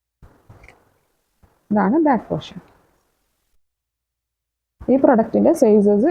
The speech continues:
ഇപ്പോൾ അവൈലബിൾ ആയിട്ടുള്ളത് ലാർജ് only. എം ആർ പി വന്നിട്ടുള്ളത് സെവൻ ഡബിൾ നയൻ. സെയിൽ റേറ്റ് ത്രീ ട്വന്റി only. നെക്സ്റ്റ് വൺ യെല്ലോ കളറിൽ ബ്ലാക്ക് സ്ട്രൈപ്പ് വരുന്ന ഒരു ചെക്ക് മോഡൽ ഷർട്ടാണ്. കോട്ടൺ ബ്ലെൻഡ് ആ മെറ്റീരിയൽ വരുന്നത്. എല്ലാം സോഫ്റ്റ് മെറ്റീരിയൽ ആണ്.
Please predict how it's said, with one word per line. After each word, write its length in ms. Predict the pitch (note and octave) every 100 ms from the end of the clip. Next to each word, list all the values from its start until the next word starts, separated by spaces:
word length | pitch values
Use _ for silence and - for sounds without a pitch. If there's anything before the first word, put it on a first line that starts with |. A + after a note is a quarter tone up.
| A3
ഇപ്പോൾ 140 | - A3
അവൈലബിൾ 400 | G3 G3+ G3 G3+
ആയിട്ടുള്ളത് 400 | G3 G3 F#3 G#3 - - _ -
ലാർജ് 320 | G3+ F#3+ F3 F3
only. 220 | E3 A3 F4+ - G#3+
എം 80 | G3+
ആർ 60 | G3+
പി 60 | A#3+
വന്നിട്ടുള്ളത് 420 | A3+ G#3+ G#3+ A3 F4+
സെവൻ 240 | - G3+ F#3+
ഡബിൾ 200 | F#3 F3+ F3
നയൻ. 140 | C4 - - _ _ _ _ _ _ _ _ -
സെയിൽ 180 | G3+ G3 F#3+
റേറ്റ് 220 | F#3 D4 D#4+
ത്രീ 100 | A3+ F3
ട്വന്റി 200 | D#3 -
only. 180 | - - F3 - _ _ _ _ _ _ A#3
നെക്സ്റ്റ് 260 | A3+ -
വൺ 120 | B3 A3 C#4
യെല്ലോ 180 | A3 G#3 G#3+
കളറിൽ 360 | A3 G#3 G#3 D4 - - _ _ _ _ _ G#3
ബ്ലാക്ക് 260 | G#3 G3+ -
സ്ട്രൈപ്പ് 300 | G3 F#3+ F#3+
വരുന്ന 280 | F#3 F3 F3 G#3 - - _ -
ഒരു 100 | F#3+ -
ചെക്ക് 200 | F#3+ -
മോഡൽ 240 | F#3+ E3+ A#3 - - _ _ _
ഷർട്ടാണ്. 420 | F#3+ F3 F3 A#3 F4
കോട്ടൺ 220 | G#3+ G3 F#3+
ബ്ലെൻഡ് 200 | F#3+ G3
ആ 20 | G3+
മെറ്റീരിയൽ 320 | F#3+ F#3+ F#3+ F#3+
വരുന്നത്. 180 | G#3+ G#3
എല്ലാം 160 | F#3+ G#3+
സോഫ്റ്റ് 340 | G3 F#3 - G3+
മെറ്റീരിയൽ 340 | F#3+ G3 F#3+ F#3+
ആണ്. 100 | A3